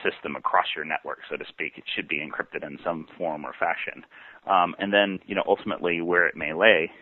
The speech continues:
in a database or potentially on a laptop system. Uh, I mentioned earlier that, uh, one of the biggest vulnerabilities we have is, is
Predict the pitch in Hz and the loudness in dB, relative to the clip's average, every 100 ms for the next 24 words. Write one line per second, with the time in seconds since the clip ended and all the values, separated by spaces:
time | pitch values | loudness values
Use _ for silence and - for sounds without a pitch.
0 | - - 110 101 82 85 104 127 170 - | -20 -10 -4 -2 4 6 6 4 0 -6
1 | - _ _ _ - - _ 123 123 120 | -20 _ _ _ -20 -20 _ 4 8 10
2 | 117 110 110 - 123 - 113 107 104 104 | 10 8 2 -4 -4 -2 0 4 4 2
3 | - - 101 92 98 135 - - - - | -2 6 8 8 8 6 2 -10 -8 -10
4 | - 62 - - - _ - 80 85 78 | -10 -12 -18 -20 -20 _ -10 0 0 2
5 | 80 98 - 82 82 87 82 78 73 71 | -2 -4 -6 -6 -2 0 0 -2 -4 -4
6 | - 76 71 - - - _ 95 87 78 | -4 -2 -2 -4 -12 -20 _ -4 -4 -4
7 | 71 90 87 80 - - 95 90 80 90 | -2 0 0 -2 -10 -10 -2 -2 0 0
8 | 85 73 - 71 92 92 71 69 - - | 0 -4 -8 -4 2 2 2 -6 -12 -8
9 | 82 | -8